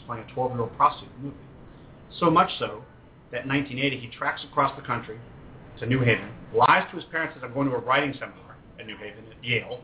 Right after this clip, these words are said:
where she's a student, getting away from Hollywood. He tracks her down what room she's in and starts passing notes under her door.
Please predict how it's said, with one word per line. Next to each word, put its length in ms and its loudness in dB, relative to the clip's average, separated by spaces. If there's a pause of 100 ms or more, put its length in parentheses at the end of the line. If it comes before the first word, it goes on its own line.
where 120 -8
she's 140 -2
a 80 -8
student, 360 2 (260)
getting 200 6
away 400 6
from 140 -8
Hollywood. 480 0 (800)
He 80 -6
tracks 400 -4 (100)
her 60 -6
down 380 -4
what 220 -8
room 200 4
she's 260 -8
in 100 -18 (800)
and 80 -4
starts 260 0
passing 360 -4
notes 260 -2
under 160 -2
her 140 2
door. 320 -6